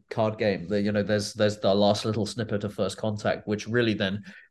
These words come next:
sets out what we thought that theme was for us, which wasn't, this isn't a theme about First Contact at all. I mean, it is, it's played in that moment, but it, the nicest use of it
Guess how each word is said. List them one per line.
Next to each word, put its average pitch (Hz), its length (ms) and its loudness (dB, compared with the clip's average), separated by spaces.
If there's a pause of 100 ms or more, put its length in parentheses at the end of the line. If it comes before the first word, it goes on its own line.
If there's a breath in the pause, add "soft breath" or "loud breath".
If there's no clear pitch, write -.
(180)
sets - 420 4
out 104 180 2
what 104 160 -4
we 101 100 -2
thought 104 320 -2
that 98 220 0
theme 92 380 -4
was 101 460 4
for - 220 -10
us, - 160 -10
which - 220 -10
wasn't, 104 480 0 (160)
this 113 200 -2
isn't 107 300 0
a 101 60 -6
theme 101 220 -2
about 95 300 -4
First - 220 -2
Contact - 400 -4
at - 160 -14
all. - 480 0 (340 loud breath)
I - 40 -2
mean, 110 140 4
it 104 120 4
is, 110 220 2
it's 104 160 -4
played 127 340 8
in 107 80 2
that 104 160 2
moment, 113 340 0
but 98 120 2
it, 104 160 0
the 110 80 4
nicest 131 640 2
use 123 480 2
of 92 120 -2
it - 220 -4